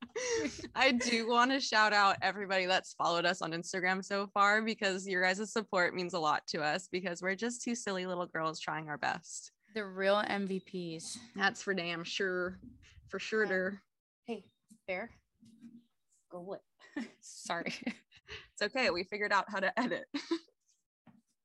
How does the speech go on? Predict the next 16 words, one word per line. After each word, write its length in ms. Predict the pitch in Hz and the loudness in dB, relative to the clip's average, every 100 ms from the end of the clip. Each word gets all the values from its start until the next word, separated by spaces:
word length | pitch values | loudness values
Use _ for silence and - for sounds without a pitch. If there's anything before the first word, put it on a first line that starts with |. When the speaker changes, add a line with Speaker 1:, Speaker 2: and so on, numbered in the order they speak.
| _ | _
Speaker 2:
He's 240 | 254 233 202 _ - | -14 -14 -16 _ -10
putting 200 | 226 220 | -6 -6
his 120 | 220 | -6
ball 240 | 196 185 | -6 -4
underneath 360 | - 180 180 175 - | -4 -6 -8 -10 -8
there. 160 | - - | -6 -4
Okay. 160 | 190 151 - _ _ | -2 -4 -8 _ _
Speaker 1:
That's 0 | |
what 80 | 196 | 0
she 20 | |
Speaker 2:
All 80 | 190 | 2
right. 100 | 156 | 2
Speaker 1:
said. 120 | 175 180 _ _ _ _ | -2 -10 _ _ _ _
Speaker 2:
Yeah. 160 | - - - _ - | -8 -8 -8 _ 0
Oh. 140 | 233 | 0
<laughs> 60 | - | 2